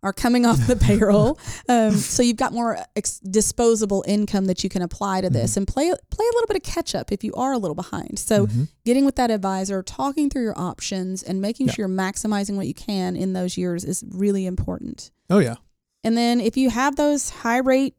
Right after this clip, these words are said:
Speaker 1: mortgages, we're gonna see more and more of those now,
Speaker 2: Right.
Speaker 1: right?
Speaker 2: Yes.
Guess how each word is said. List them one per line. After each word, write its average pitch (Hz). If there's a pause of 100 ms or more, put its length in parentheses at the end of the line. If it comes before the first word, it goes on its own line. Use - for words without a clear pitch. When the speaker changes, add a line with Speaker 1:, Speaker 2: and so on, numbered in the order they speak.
(380)
Speaker 1:
mortgages, 202
we're 208
gonna 202
see 208
more 196
and 220
more 226
of 226
those 233
now, 180 (140)
Speaker 2:
Right. 139
Speaker 1:
right? 185 (220)
Speaker 2:
Yes. -